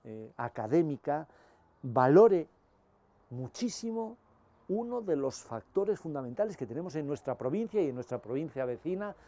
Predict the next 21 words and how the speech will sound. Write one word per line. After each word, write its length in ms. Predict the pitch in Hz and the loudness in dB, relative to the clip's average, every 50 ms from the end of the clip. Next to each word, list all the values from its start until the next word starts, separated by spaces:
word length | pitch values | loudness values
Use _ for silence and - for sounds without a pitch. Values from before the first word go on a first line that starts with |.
| - - - | -20 -20 -12
como 180 | - 117 104 139 | -10 -6 -4 -4
es 100 | 175 - | -4 -4
Palencia, 480 | - 123 127 151 190 202 - 214 202 - | -2 -4 -4 -4 -4 -6 -4 -4 -4 0
que 140 | - 202 | 6 6
es 180 | 220 - - - - - - - | 6 6 4 -10 -20 -20 -12 -4
el 160 | - 147 127 117 | 0 0 0 0
paisaje. 580 | - 123 123 117 - - 139 117 101 - 113 | 0 -2 -4 -4 -2 -2 -2 -2 -2 -4 -8
El 100 | 117 113 | -8 -4
paisaje 600 | - 160 160 156 - 233 226 - - - 254 240 - - - - - - - - - _ - | 0 0 0 0 0 -4 -6 -6 -6 -10 -10 -10 -10 -14 -20 -20 -20 -20 -20 -20 -14 _ 8
puede 280 | 185 202 214 208 220 | 12 12 12 10 8
transformar 880 | 196 - 135 131 131 117 - - 127 123 120 110 123 143 170 185 175 156 - _ _ - - - - _ - - | -2 -2 -4 -6 -6 -8 -10 -6 -6 -4 -4 -4 -4 -4 -2 -4 -4 -6 -14 _ _ -20 -20 -20 -20 _ -12 -2
los 260 | - 139 170 165 - | 4 4 4 4 4
territorios 920 | - - 170 156 - 127 127 123 - - 156 139 117 107 107 104 104 - - - | 2 4 4 4 4 2 -4 -4 0 4 4 4 4 2 -4 -10 -12 -14 -18 -20
si 240 | - - - 190 165 | -14 -8 -6 -6 -4
somos 400 | - - 220 220 220 233 208 - | 0 2 0 2 0 -4 -8 -6
capaces 560 | - - 135 - 165 165 - - 175 147 131 | -6 -6 -4 0 -2 -2 -2 -2 -4 -4 -4
de 80 | 120 131 | -4 -6
usarlo, 380 | 120 - 113 107 - - 110 | -6 -4 -6 -8 -6 -4 -6
y 40 | 113 | -4
para 260 | - - 131 143 165 | 0 2 6 10 10
ello 320 | 202 220 190 262 269 247 | 10 10 8 2 0 0